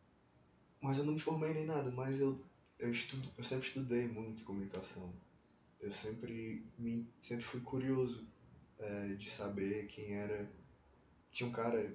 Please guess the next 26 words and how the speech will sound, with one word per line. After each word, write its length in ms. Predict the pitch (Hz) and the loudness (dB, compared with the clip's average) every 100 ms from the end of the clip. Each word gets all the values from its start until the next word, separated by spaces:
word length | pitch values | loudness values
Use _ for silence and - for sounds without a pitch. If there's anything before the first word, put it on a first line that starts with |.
| - | -8
que 120 | - | 0
era 140 | 113 104 | 0 0
um 180 | 104 104 | -2 -4
articulista 720 | - - 107 104 117 - 90 85 - - | -4 -4 -2 0 -2 -2 -4 -4 -6 -10
no 120 | 104 | -8
jor-, 300 | 104 98 90 | -4 -6 -6
no 140 | 107 - | -8 -4
Povo, 320 | 101 107 104 | 0 0 0
se 80 | - | -6
eu 60 | |
não 80 | 104 | -6
me 60 | 98 | -4
engano, 260 | 98 98 | -4 -6
que 100 | 98 | -6
era 140 | 98 92 | -4 -4
o 160 | 90 | -4
Fábio 320 | - 101 107 113 | -4 -2 -2 -4
Campos. 460 | 101 95 - - - - - - - - | -4 -4 -6 -12 -14 -20 -20 -20 -20 -6
E 40 | |
ele 100 | 104 | -4
escrevia 420 | 101 - 107 110 104 | -4 -2 -2 0 -2
sobre, 840 | 104 101 101 104 104 101 101 92 - - - - | 0 0 0 -2 -2 0 0 -2 -8 -20 -20 -16
sobre 260 | - 107 104 | -4 0 0
economia, 800 | 101 107 107 98 110 123 117 117 - - - - - | 0 -4 -2 -2 0 0 0 -4 -12 -20 -20 -18 -8
sobre 240 | - 98 | -4 -4
política. 680 | - 107 98 110 - - - | -2 0 2 0 0 -2 -6